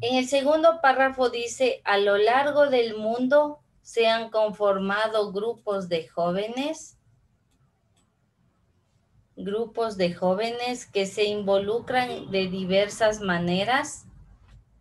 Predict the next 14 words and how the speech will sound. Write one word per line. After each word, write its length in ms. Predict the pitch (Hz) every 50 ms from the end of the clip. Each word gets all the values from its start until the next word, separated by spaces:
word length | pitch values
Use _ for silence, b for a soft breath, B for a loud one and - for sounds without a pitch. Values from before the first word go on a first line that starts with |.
| _ _ _ _ _ _ _ _ _ _ _ _ _ _ _ _ _ -
y 180 | 285 294 294 -
ponen 440 | - 294 302 294 285 294 294 285 277
en 220 | 269 262 247 240
acción 680 | 240 226 214 - - - - 233 240 240 247 247 247
sus 420 | 247 - 247 247 254 262 254 - - -
ideas", 760 | 240 226 208 190 214 220 220 214 190 160 151 165 175 -
hasta 300 | 190 185 180 - 196 190
la 200 | 185 180 175 175
palabrita 680 | 180 185 180 180 180 180 180 190 214 214 214 - 226 214
ideas. 880 | 214 208 180 185 196 196 190 170 135 135 - - - - - - _ _ _ _ _ _ _ _ _ _ _ _ _ _ _ _ _ _ _ _ _ _ _ _ _ _ _ _ _ _ _ _
Hasta 500 | - 180 196 214 214 214 - 233 226 226
la 200 | 220 208 214 -
palabra 460 | 196 196 190 190 190 185 190 196 190
ideas. 720 | 185 185 180 180 170 165 - - - - - - - _